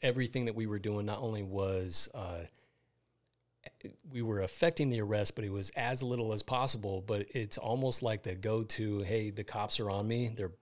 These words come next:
they're piggy piling me." Not my behavior or anything like that, but in no way, shape, or form were these individuals in these types of situations put into a position where they couldn't breathe.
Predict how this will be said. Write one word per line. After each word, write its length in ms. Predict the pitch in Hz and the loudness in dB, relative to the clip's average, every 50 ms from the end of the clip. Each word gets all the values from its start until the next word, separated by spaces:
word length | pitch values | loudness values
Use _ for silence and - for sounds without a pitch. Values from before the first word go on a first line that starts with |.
| _ _ | _ _
they're 140 | - 104 90 | -8 -8 -8
piggy 320 | - - - 123 120 120 | -4 -2 -2 0 0 0
piling 400 | 117 - 120 120 120 123 123 123 | 0 2 2 2 4 4 2 2
me." 220 | 127 127 127 127 123 - - - _ _ _ - | 2 2 0 0 -2 -6 -12 -20 _ _ _ -4
Not 300 | 113 123 139 151 151 - | 0 0 0 0 0 -2
my 500 | 156 139 127 127 127 127 123 123 120 120 113 | 0 2 2 4 4 4 4 4 2 2 2
behavior 420 | 120 104 101 107 110 107 107 104 | 2 2 2 2 0 0 0 0
or 20 | 104 | 0
anything 280 | 104 104 98 - 113 107 | 0 0 -2 -2 -4 -4
like 180 | 98 95 - | -4 -2 -2
that, 260 | 110 104 101 98 95 | -2 -2 -2 -2 -4
but 220 | 101 98 98 98 - - - 85 - - - - | -4 -4 -4 -4 -6 -8 -10 -10 -10 -12 -10 -6
in 240 | 113 110 107 107 | -4 -2 0 2
no 160 | 113 120 123 123 | 4 6 6 6
way, 240 | 113 117 113 107 104 | 6 4 4 4 4
shape, 280 | - - 113 101 - | 4 4 2 0 -2
or 40 | - | -4
form 480 | - - 101 95 92 90 87 85 78 - _ _ _ _ _ _ _ _ _ _ _ | -6 -2 -2 -2 0 -2 -4 -6 -8 -12 _ _ _ _ _ _ _ _ _ _ _
were 120 | - 104 92 | -8 -6 -2
these 240 | 90 113 113 104 110 | 0 0 0 2 2
individuals 480 | 104 101 95 107 101 101 104 95 92 | 0 2 2 0 0 0 0 -2 -2
in 100 | 95 90 | -2 -2
these 180 | 95 101 95 - | 0 0 0 0
types 240 | - 104 95 - - | 0 -2 -2 0 2
of 60 | - | 2
situations 640 | - 104 95 - 101 92 92 92 90 - 95 87 | 2 2 0 -2 -2 -2 0 0 0 0 -2 -4
put 160 | - - 113 | -6 -6 -6
into 200 | - 107 - - 101 | -4 -4 -4 -4 -4
a 40 | 92 | -6
position 560 | - 101 92 104 101 95 - - 98 90 92 | -6 -6 -4 -2 0 0 0 0 -2 -2 -4
where 320 | 92 90 90 87 82 80 - _ _ _ _ _ _ | -4 -4 -4 -4 -6 -8 -12 _ _ _ _ _ _
they 100 | - 107 | -6 -6
couldn't 240 | 104 - 107 87 87 | -4 -4 -6 -6 -6
breathe. 240 | 90 87 78 76 | -6 -8 -8 -8